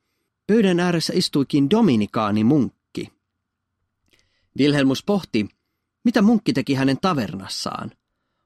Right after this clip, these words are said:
Mustat veljet eivät mielellään astuneet Lübeckin sataman pahamaineisiin tavernoihin. Muutaman kerran he olivat tulleet saarnaamaan pelastusta oppi-isänsä pyhän Dominikkuksen mallin mukaan,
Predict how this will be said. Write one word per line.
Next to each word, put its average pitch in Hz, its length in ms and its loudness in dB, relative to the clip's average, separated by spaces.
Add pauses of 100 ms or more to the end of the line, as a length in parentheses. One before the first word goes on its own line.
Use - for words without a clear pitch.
(120)
Mustat 170 400 2
veljet 135 340 2
eivät 139 260 0
mielellään 143 540 2
astuneet 127 500 0
Lübeckin 120 440 0
sataman 113 500 -2
pahamaineisiin 110 800 0
tavernoihin. 101 840 -4 (760)
Muutaman 190 360 4
kerran 175 300 2
he 156 60 2
olivat 156 340 0
tulleet 156 300 0
saarnaamaan 139 720 0
pelastusta 123 840 -4 (420)
oppi-isänsä 139 760 0
pyhän 151 280 2
Dominikkuksen 117 880 2
mallin 107 380 0
mukaan, 101 540 -4